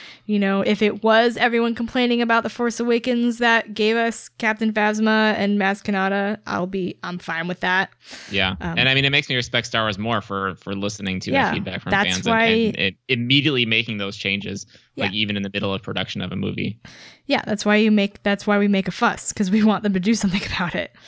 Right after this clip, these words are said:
Speaker 2: Yeah.
Speaker 1: Um, but I, it's, I, I'm to the point now where I'm kind of done complaining about the lack of female characters, um, and just going to focus on the,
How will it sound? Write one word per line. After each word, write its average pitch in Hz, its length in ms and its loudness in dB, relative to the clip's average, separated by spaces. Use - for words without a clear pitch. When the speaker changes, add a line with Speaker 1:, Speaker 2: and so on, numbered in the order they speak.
Speaker 2:
Yeah. - 60 -6
Speaker 1:
Um, 180 280 0
but 214 260 6
I, 214 280 6
it's, - 360 -2
I, 240 120 6
I'm 277 80 4
to 381 180 4
the 359 80 4
point 294 320 2
now 269 400 6
where 226 240 4
I'm 214 160 4
kind 233 300 2
of 190 160 -2
done 196 560 2
complaining 196 600 2
about 196 520 2
the 190 720 2
lack 185 320 -2
of 185 420 -2
female 190 400 2
characters, 202 960 2
um, 175 480 0
and 180 460 2
just 190 300 0
going 180 220 4
to 180 60 2
focus 180 520 0
on 170 260 -2
the, 175 380 -4